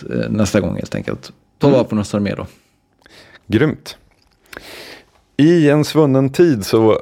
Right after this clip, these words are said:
Speaker 2: brukade vi avsluta Oddpod med en punkt som heter Postscriptum där vi tipsade om någonting.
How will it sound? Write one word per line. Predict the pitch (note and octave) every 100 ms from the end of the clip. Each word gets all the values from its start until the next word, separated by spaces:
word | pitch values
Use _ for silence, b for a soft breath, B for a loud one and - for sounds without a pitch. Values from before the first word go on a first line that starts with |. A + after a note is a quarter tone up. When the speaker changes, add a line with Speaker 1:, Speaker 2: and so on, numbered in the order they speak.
| - -
Speaker 2:
brukade | A2+ A2 A2 G#2
vi | G#2+ G2
avsluta | G#2 F#2+ G#2+ G2 F#2+ G#2 G2+ G2
Oddpod | G2+ G2 F#2+ G2 G2
med | F#2+ F2+ - - -
en | G2+ F#2
punkt | F#2+ F#2+
som |
heter | F#2+ -
Postscriptum | G2+ F#2+ - C3+ C3+ C#3 - D3+
där | G#2
vi | G#2
tipsade | - E3+ - - - F3+ D#3+
om | - F2+
någonting. | E2 - - - -